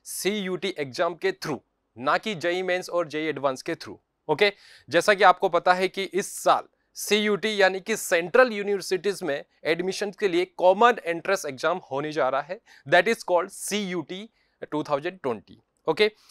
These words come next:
यानी कि जो सेंट्रल यूनिवर्सिटी है, जो गवर्नमेंट फंडेड यूनिवर्सिटी है, उनमें एंट्रेंस, उसमें जाने के लिए, उनके कोर्सेज लेने के लिए आपको सिर्फ एक ही एग्जाम के होकर गुजरना पड़ेगा, that is सीयूटी टू थाउजेंड ट्वेंटी, ओके?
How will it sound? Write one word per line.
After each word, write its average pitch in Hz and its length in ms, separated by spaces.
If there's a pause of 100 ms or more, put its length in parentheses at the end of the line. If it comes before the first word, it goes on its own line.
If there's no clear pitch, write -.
(120)
यानी 175 120
कि 220 80
जो 240 120
सेंट्रल 226 440
यूनिवर्सिटी 202 440
है, 113 140
जो 165 140
गवर्नमेंट 175 420
फंडेड 196 380
यूनिवर्सिटी 175 560
है, - 120 (320)
उनमें 240 380
एंट्रेंस, 190 460
उसमें 220 300
जाने 175 340
के 208 120
लिए, 165 120
उनके 214 160
कोर्सेज 196 800 (340)
लेने 190 260
के 165 120
लिए 113 180 (300)
आपको 214 300
सिर्फ 226 220 (100)
एक 202 220
ही 233 60
एग्जाम 190 340
के 196 120
होकर 160 380 (200)
गुजरना 156 340
पड़ेगा, 143 420 (400)
that 147 240
is 247 100
सीयूटी 190 600 (340)
टू 156 120
थाउजेंड 170 400 (120)
ट्वेंटी, 107 360 (220)
ओके? 226 220